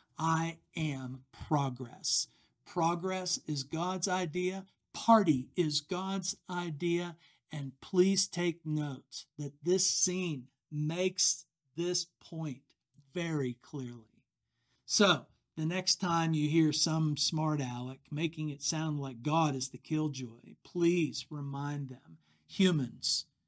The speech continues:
humans are the killjoys of this life. Humans are the problematic group. It is not God. God is there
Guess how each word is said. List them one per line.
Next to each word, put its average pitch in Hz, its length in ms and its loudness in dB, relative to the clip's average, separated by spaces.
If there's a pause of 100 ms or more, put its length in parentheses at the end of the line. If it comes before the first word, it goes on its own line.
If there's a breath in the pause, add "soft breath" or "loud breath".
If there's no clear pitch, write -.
(100)
humans 190 920 6
are 156 160 2
the 135 100 -4
killjoys 127 880 -6
of 143 160 -4
this 139 260 0
life. 143 380 -12
Humans 185 680 8 (360 soft breath)
are 165 160 2
the 143 80 0
problematic 139 920 0 (200)
group. 127 280 -10 (120)
It 165 120 6
is 147 200 0
not 135 400 -4
God. 120 480 -14 (420)
God 151 540 0
is 139 240 -4
there 156 420 -6